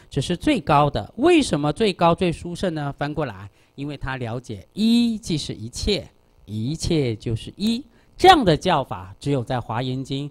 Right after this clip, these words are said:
圆顿大法里面就有。好，这是第一个“圆教”背起来哈。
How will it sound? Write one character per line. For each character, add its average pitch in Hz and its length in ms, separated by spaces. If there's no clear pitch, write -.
圆 120 380
顿 190 280
大 139 220
法 110 160
里 101 140
面 107 180
就 98 160
有。 95 240
好， 113 360
这 139 80
是 127 140
第 220 240
一 202 40
个 - 180
“圆 117 280
教” 123 280
背 123 140
起 113 140
来 92 240
哈。 113 180